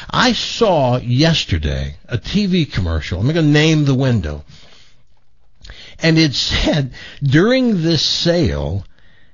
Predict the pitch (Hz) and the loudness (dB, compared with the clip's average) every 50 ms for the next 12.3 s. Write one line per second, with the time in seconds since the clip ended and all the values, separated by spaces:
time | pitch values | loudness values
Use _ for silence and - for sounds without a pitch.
0 | - - - - 143 151 156 143 - 156 143 127 123 131 120 113 - - - - | -20 -20 -14 -4 0 0 0 2 2 0 0 2 2 0 0 -2 -8 -14 -6 -4
1 | 165 143 151 208 233 208 156 143 180 190 175 147 143 131 117 - - - 143 165 | -2 0 0 0 2 2 2 0 0 0 0 0 0 -2 -2 -4 -8 -2 0 0
2 | 185 165 165 151 143 131 131 135 139 127 117 113 110 - - - - - - 180 | 2 2 0 0 0 0 -2 0 0 0 2 0 0 -2 -6 -12 -12 -6 -4 0
3 | 190 185 151 127 113 98 - - - - - 156 170 175 151 - - - 107 104 | 0 2 0 0 -2 -4 -8 -14 -14 -6 -2 0 0 0 0 -2 -4 -6 -2 0
4 | 123 151 170 170 151 90 78 69 65 - - - - - - - - - - - | 0 2 2 2 0 0 -2 -4 -6 -8 -12 -18 -20 -20 -20 -20 -20 -20 -20 -18
5 | - - 185 220 220 - 220 220 190 151 127 113 - - - - - - 254 320 | -8 -4 -4 -2 -2 0 0 0 0 0 -2 -4 -6 -10 -16 -10 -4 0 2 2
6 | 349 339 262 220 247 269 262 269 - - 196 180 165 151 - - 160 175 220 247 | 2 4 4 2 2 2 0 -2 0 2 2 2 2 2 0 0 0 2 2 2
7 | 247 190 175 143 139 139 143 147 165 160 - - - 285 302 294 262 220 233 - | 2 2 2 2 2 2 2 2 0 -2 -4 -4 -2 -2 -2 -2 -2 -4 -6 -4
8 | 302 285 226 - 294 254 233 233 196 175 180 185 208 190 175 - 226 180 156 - | -4 -4 -4 0 0 0 0 2 0 -4 -2 0 0 0 0 0 -2 -2 -2 -4
9 | - - - 147 151 170 190 196 180 220 202 160 147 143 147 160 185 185 190 214 | -6 -4 -2 0 0 0 0 0 2 0 2 2 2 2 2 2 0 0 -2 -4
10 | - - 269 311 403 415 - - - - - - - - - - - - - - | -4 -2 -2 -2 0 -2 -2 -4 -4 -8 -10 -12 -16 -20 -20 -20 -20 -20 -20 -20
11 | - - - - 131 - - - - - - - - - 196 226 254 - - - | -16 -4 0 0 0 0 0 0 0 0 0 0 -4 -2 0 2 2 2 2 0
12 | 82 80 95 110 131 | -2 -4 -6 -8 -8